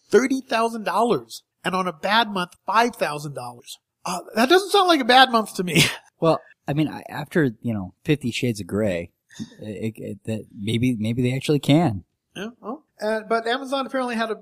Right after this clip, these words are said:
Speaker 1: um, due to the exposure of all this, Amazon apparently got a bit conservative and actually started to get a bit, um, touchy about what was out there. And so the, um, this author's, uh, like, half her stuff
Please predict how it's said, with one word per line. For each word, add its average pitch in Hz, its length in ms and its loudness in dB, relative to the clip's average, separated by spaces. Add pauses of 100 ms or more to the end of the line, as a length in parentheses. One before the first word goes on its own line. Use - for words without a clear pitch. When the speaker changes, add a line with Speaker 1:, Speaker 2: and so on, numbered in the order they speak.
(140)
Speaker 1:
um, 202 240 0 (400)
due 247 160 4
to 262 80 -4
the 220 380 -4 (100)
exposure 233 640 4
of 175 80 0
all 165 140 2
this, 170 160 -6
Amazon 202 600 -2
apparently 220 300 -10
got 190 220 -4
a 175 40 -4
bit 190 380 -6 (180)
conservative 190 680 -6 (180)
and 170 160 -10
actually 185 260 -8
started 180 300 -6
to 170 60 -14
get 175 280 -2
a 170 80 -6
bit, 185 140 -6 (200)
um, 165 220 -10 (160)
touchy 214 380 -8
about 170 220 -6
what 165 140 -4
was 165 140 -12
out 175 180 -8
there. 226 220 -4 (320)
And 180 520 -8
so 185 440 0 (100)
the, 196 120 -4 (100)
um, 180 240 -6
this 180 140 -8
author's, 208 500 -2
uh, - 40 -10 (200)
like, 180 160 -8
half 196 220 -8
her 190 100 -4
stuff 185 280 -6